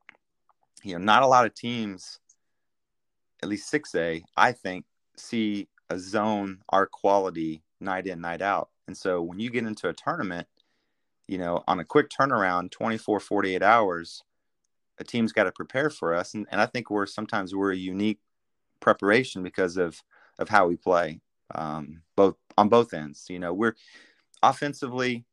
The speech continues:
we kinda go the other end of the spectrum. We've been more control tempo, we're gonna run our stuff. We're gonna be very selective.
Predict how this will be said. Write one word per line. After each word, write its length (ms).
we 220
kinda 280
go 180
the 220
other 360
end 160
of 60
the 60
spectrum. 480
We've 200
been 140
more 220
control 460
tempo, 760
we're 120
gonna 140
run 200
our 120
stuff. 600
We're 60
gonna 120
be 120
very 260
selective. 840